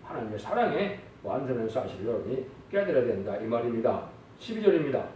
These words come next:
"이러므로 내가 그를 존귀한 자와 함께 분깃을 얻게 하며 강한 자와 함께 탈취한 것을 나누게 하리니 그는 자기 영혼을 버려 사망에 이르게 하며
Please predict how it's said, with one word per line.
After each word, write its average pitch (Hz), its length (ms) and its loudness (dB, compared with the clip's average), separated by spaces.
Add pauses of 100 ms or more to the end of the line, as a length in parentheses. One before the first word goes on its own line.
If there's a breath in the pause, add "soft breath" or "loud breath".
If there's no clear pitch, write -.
(220)
"이러므로 220 400 10
내가 196 240 8
그를 170 260 2
존귀한 214 460 2
자와 160 200 8
함께 135 420 2
분깃을 139 320 -2
얻게 123 240 2
하며 165 380 0 (220)
강한 123 280 0
자와 117 180 0
함께 214 560 2 (100)
탈취한 - 320 -2
것을 113 200 -6
나누게 208 420 2
하리니 185 400 0 (340)
그는 135 300 -2
자기 233 360 -4
영혼을 220 640 2
버려 139 260 6
사망에 226 500 2
이르게 175 240 2
하며 - 280 0